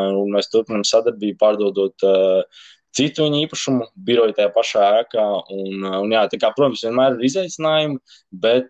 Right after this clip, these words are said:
pats galvenais ir saglabāt, ā, mieru, kā man vairākas reizes ir, ā, kolēģi atgādinājuši, un, ā, daudz citu veiksmīgu cilvēku. Galvenais ir saglabāt mieru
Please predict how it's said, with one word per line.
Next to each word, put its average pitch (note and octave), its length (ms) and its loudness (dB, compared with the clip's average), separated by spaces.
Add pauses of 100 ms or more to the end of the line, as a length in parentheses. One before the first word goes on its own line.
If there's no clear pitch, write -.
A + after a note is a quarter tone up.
(120)
pats A#2 180 0
galvenais A#2 380 0
ir G2+ 100 -8
saglabāt, G2+ 640 0
ā, G2+ 220 2
mieru, C3 440 -2
kā A2+ 160 0
man G#2+ 80 -6
vairākas A2 400 0
reizes G#2+ 320 -4
ir, G2 80 -2
ā, F#2+ 300 4 (100)
kolēģi A#2 360 2
atgādinājuši, G#2+ 800 -2 (440)
un, G2 160 -2
ā, G2 120 0
daudz G#2 280 2
citu B2+ 240 -2
veiksmīgu G#2+ 400 -4
cilvēku. G#2+ 380 2
Galvenais G#2+ 240 0
ir - 80 -2
saglabāt A2+ 420 2
mieru D3 320 -2